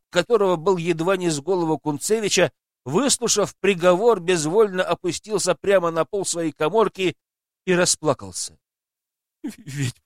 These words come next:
ведь по-честному хотел жить. М-, малец у меня, жена вторым на сносях.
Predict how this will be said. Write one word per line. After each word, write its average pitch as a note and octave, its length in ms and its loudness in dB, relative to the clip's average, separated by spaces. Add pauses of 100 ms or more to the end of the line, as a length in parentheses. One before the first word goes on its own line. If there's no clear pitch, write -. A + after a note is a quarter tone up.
(140)
ведь F3 220 -4
по-честному F#3 800 0
хотел - 420 -6
жить. - 420 -4 (800)
М-, B2 340 -6
малец C#3+ 640 -2
у A#2+ 80 -4
меня, G2+ 380 -8 (600)
жена C3 380 -2
вторым B2+ 920 -4 (760)
на C3+ 200 -10
сносях. - 600 -2